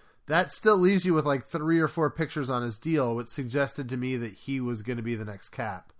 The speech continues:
But, I mean, they could always not use picture on his deal as, uh,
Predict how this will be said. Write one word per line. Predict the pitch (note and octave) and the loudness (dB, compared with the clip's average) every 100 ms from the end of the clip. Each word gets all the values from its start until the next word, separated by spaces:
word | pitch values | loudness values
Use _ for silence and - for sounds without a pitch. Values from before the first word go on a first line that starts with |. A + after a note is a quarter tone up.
| - - - - | -20 -20 -20 -6
But, | C#3 D3 | -4 -2
I | F3+ | -4
mean, | F3+ F3+ | 0 0
they | E3+ F3 | 0 2
could | F#3 | 4
always | F3 E3 | 4 4
not | D3 D3+ | 2 2
use | C3+ C#3+ C3+ | 2 -2 0
picture | D3+ C3 C#3 | -6 -2 -4
on | B2+ | -4
his | A#2 | -6
deal | C3 B2+ B2 | -4 -4 -4
as, | A#2+ A2 G#2 - - | -6 -12 -14 -16 -12
uh, | C3 B2 | -8 -8